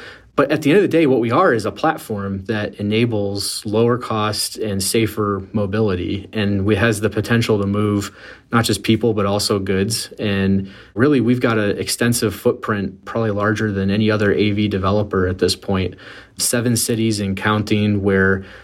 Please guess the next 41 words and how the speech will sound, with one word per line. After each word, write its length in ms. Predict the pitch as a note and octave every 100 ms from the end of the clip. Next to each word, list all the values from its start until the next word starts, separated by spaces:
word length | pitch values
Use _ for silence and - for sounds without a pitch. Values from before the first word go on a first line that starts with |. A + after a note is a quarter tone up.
| -
we're 140 | G#2+
really 320 | G2+ A2+ G#2
testing 720 | G2+ A2+ A2+ - G#2+ G#2 G2+ G#2
across 440 | - A2+ A#2+ G#2+ G2+
some 160 | A2+
of 60 | G#2+
the 100 | G2
hardest, 520 | G2+ G#2 G2+ - -
uh, 240 | - G#2+ F#2+
areas, 440 | G2+ G2+ G#2 G#2 G2
whether 140 | F#2+
it 100 | F#2+
be 160 | G2+ G2
in 100 | F#2
the 100 | F2+
core 420 | - G#2+ G#2 G2
of 260 | F#2 F#2+
Miami, 540 | G2+ F#2+ G2+ G#2 G2+ G2+
Austin, 580 | F#2+ G2 - G#2+ G2+ F#2+
D 160 | G2+
C. 460 | G2 - G2+ G2+ G2+ - - - - -
It's 160 | B2 B2+
been 160 | D3
a 60 | B2
great 200 | A#2+ C3+
learning 300 | A2+ A#2 D3+
experience, 600 | D#3+ - E3 D#3+ E3 D#3+
and 80 | A#2+
it's 140 | G2+
also 600 | A2 G#2 - A2 G2+ G2+
given 320 | - - A2 G#2+
us 280 | G#2 -
an 100 | A#2+
advantage 640 | G#2 F#2 G2+ G#2+ G#2+ F#2 F2+
in 120 | F#2
that 240 | F#2 - - - - -
we 100 | A#2+
have 80 | A#2+
a 60 | G#2
lot 280 | G2 G#2+
of 280 | G#2+ F#2+ F#2+